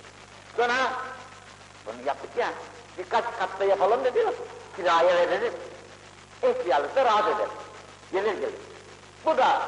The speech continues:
aptalca bir iş. Çünkü servet gömülüyor demek. Toprağa servet gömülüyor. Halbuki o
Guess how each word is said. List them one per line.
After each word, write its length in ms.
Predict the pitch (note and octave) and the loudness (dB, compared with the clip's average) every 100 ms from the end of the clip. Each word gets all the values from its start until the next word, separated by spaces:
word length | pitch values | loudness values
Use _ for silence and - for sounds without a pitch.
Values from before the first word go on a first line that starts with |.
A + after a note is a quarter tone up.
| - - F#3 | -6 -4 -2
aptalca 500 | - G3+ E3 D3 C#3 | 0 2 2 0 -6
bir 40 | |
iş. 220 | A#2 - - - - - - - - - - - - | -10 -16 -18 -20 -20 -20 -20 -20 -20 -20 -20 -20 -6
Çünkü 340 | C4 C#4 B3 A#3 - - - - - - - | -2 0 0 -2 -6 -12 -18 -20 -20 -20 -2
servet 400 | A3 A3 A#3 B3+ - - - - | 2 4 4 2 -2 -8 -12 -2
gömülüyor 580 | A#3+ C4 C#4+ D#4 A#3 D#3+ | 2 4 4 4 4 4
demek. 200 | C#3+ G2+ - - - - - - | 0 -2 -10 -14 -18 -20 -20 -4
Toprağa 560 | G#3+ G3+ F#3+ F3+ D#3+ D3 - - G#3 | 0 2 2 4 4 4 0 -2 2
servet 360 | G3 G3+ C4 - - | 4 4 4 2 0
gömülüyor. 420 | G3 A3 G#3 C4 - - - A3 | 0 2 2 2 0 -6 -6 0
Halbuki 460 | B3 B3 A#3 G3+ | 2 2 0 0
o 460 | G3 G3 A#3 G3 | 2 4 6 4